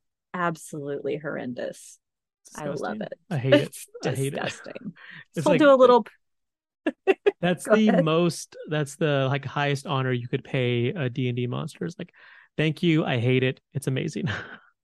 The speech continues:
Speaker 1: It's so wonderful, but it is so disgusting. We'll do a, do a little palate cleanse. <laughs> Um, two of the other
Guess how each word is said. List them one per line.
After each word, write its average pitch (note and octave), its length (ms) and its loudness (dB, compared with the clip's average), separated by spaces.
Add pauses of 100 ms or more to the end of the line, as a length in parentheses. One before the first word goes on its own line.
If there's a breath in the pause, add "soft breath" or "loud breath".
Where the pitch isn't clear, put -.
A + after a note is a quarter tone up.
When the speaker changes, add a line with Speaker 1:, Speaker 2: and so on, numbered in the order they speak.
Speaker 1:
It's A3 220 -2
so F#3+ 260 2
wonderful, F3 540 2
but E3 160 -8 (800)
it F3+ 160 -2
is E3 120 -8
so D3+ 280 -4
disgusting. - 840 -10 (640 loud breath)
We'll A3 160 2
do C4+ 160 6
a, A3 240 6 (100)
do A#4+ 160 0
a - 20 4
little C#4 220 4 (340)
palate A#3+ 380 2
cleanse. D#3+ 840 -10
<laughs> - 1800 -12 (560 loud breath)
Um, A3 380 6 (180)
two - 180 -20
of G4+ 60 2
the C4+ 160 0
other G#3 440 2